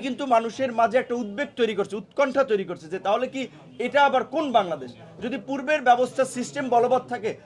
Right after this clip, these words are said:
তাহলে এই বাংলাদেশ বিনির্মাণ বা দেখার জন্য কি আমরা জীবন দিয়েছি? কাজেই রাজনৈতিক দলের দায়িত্ব এবং দায়িত্ববোধ রয়েছে জনগণের প্রতি সহনশীল থেকে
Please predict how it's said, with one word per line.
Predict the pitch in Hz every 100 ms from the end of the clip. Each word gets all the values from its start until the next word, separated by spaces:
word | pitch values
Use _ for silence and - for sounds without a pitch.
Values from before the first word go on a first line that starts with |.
| -
তাহলে | 214 220
এই | 254 285
বাংলাদেশ | 247 240 247 262 - 165 - -
বিনির্মাণ | 202 254 262 277 254
বা | 262
দেখার | 196 196 240
জন্য | 214 262 277
কি | 269
আমরা | 247 233
জীবন | 220 254 240
দিয়েছি? | 262 - 143 - - -
কাজেই | 240 262 214
রাজনৈতিক | 196 240 269 220
দলের | 190 226 247
দায়িত্ব | 190 208 - 233
এবং | 247 233 - - -
দায়িত্ববোধ | 143 208 208 226 214 262 208
রয়েছে | 247 247 269 - _ _ -
জনগণের | 196 214 226 247 247
প্রতি | 233 247
সহনশীল | 202 202 226 254 269 262
থেকে | 262 247